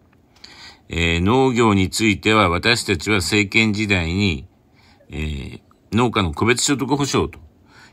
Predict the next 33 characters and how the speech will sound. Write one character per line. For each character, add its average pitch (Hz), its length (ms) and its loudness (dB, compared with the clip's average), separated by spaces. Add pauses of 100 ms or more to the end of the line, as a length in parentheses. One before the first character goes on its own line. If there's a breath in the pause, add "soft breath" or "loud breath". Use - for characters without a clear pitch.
い 131 100 2
う 127 80 2
制 110 280 2
度 92 160 2
を 107 340 2
作 - 180 -8
り 85 80 -2
ま 78 140 -2
し - 100 -6
た。 53 220 -12 (580 soft breath)
で、 - 120 -6
そ - 120 -4
れ 104 100 2
は 135 140 2
で 123 120 -2
す 98 100 -8
ね、 87 280 -6 (380 soft breath)
食 101 380 -4
料 123 240 4
の 101 240 0
自 71 220 -12
給 117 200 0
率 107 260 -4
を 71 120 -4
上 71 60 -8
げ 80 120 -6
て、 82 380 -2
消 107 260 -2
費 104 100 -4
者 101 200 -4
に 92 320 -2 (680 soft breath)
安 113 300 -2
く、 - 320 -2